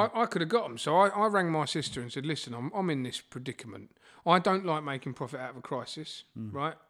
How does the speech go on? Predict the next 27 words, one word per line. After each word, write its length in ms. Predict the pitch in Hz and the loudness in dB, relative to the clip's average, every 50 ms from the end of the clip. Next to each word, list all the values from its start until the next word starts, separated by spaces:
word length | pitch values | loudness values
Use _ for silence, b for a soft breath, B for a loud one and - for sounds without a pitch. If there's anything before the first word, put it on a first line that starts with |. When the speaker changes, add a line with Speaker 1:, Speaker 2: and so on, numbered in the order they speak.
| _ _ _ | _ _ _
Speaker 2:
And 120 | - 135 131 | -10 -6 -6
often 380 | 135 135 - - 147 135 131 | -6 -6 -6 -6 -4 -4 -4
crises, 640 | - - 151 151 143 - - - 127 127 123 - - | -4 -2 -2 -2 -2 -2 -4 -8 -10 -10 -10 -12 -12
wars 500 | 226 151 139 139 139 135 135 131 131 - - | -10 -6 -6 -4 -2 -2 -4 -6 -8 -10 -10
and 120 | 170 147 | -8 -8
all 100 | 139 131 | -6 -6
of 60 | 127 127 | -6 -8
that, 280 | 123 131 - - _ _ | -8 -8 -10 -12 _ _
Speaker 1:
Mm. 40 | - | -6
Speaker 2:
there 160 | 123 110 139 | -4 -4 -4
are 80 | 127 131 | -6 -8
certain 320 | - - 180 160 139 139 | -4 -2 -2 -2 -2 -4
people 340 | 131 - 139 127 127 - 143 131 | -6 -6 -6 -6 -6 -8 -10 -10
that 120 | 131 - | -12 -10
profit 240 | - - 135 - - | -8 -8 -8 -6 -8
and 100 | 131 120 | -12 -12
they 60 | 123 | -12
profit 280 | 123 - 127 127 123 - | -12 -12 -12 -12 -12 -16
heavily. 280 | 127 117 117 113 113 | -16 -18 -16 -16 -16
Yeah, 140 | 113 120 127 | -10 -4 -2
Speaker 1:
Yeah, 60 | 123 120 | -2 0
Speaker 2:
but 80 | 110 | 0
Speaker 1:
yeah, 180 | 110 104 98 92 | -2 -2 -4 -4
Speaker 2:
I, 60 | 90 | -6
Speaker 1:
yeah. 80 | 92 - | -6 -8
Speaker 2:
I 40 | 120 | -10
don't." 300 | 127 123 120 117 120 | -10 -10 -10 -12 -12